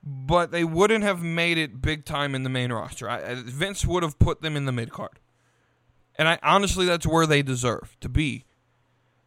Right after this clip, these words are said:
Uh, so they went, they started A E W, I think, to raise their stock in the eyes of W W E, but to also say, "Hey, let, if we're not going to be main eventers there, we're gonna main event in our own product.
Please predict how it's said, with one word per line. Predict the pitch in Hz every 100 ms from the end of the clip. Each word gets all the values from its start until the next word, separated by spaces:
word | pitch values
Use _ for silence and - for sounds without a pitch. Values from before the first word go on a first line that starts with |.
| _ _ _ _ _ _
Uh, | - - _ _ _ _ _ - - 147 127
so | - 185
they | 175 180
went, | 180 226 - -
they | 160
started | - 190 202 208 202
A | 196
E | 190
W, | 180 180 170 165 156
I | 143 156
think, | - 214 214
to | - 170 131
raise | 127 160 202 196
their | 202 196
stock | - - 180 180 180
in |
the | 175 160
eyes | 156 160 165
of | 156 -
W | 156 160
W | 170 170 170 151
E, | 135 - _ _ _ _ _ _ _ -
but | 214
to | -
also | 208 233 - 214
say, | - 220
"Hey, | 190 190
let, | 196 208
if | 190 170
we're | 170 175
not | 175 208 -
going | 208 202 185
to | 175
be | 175
main | 180 185
eventers | 170 156 175 160 139
there, | 190 202
we're | 175
gonna | 185 175
main | 185 190
event | 160 180
in | 165
our | 151
own | 180 226
product. | 196 160 139 143 143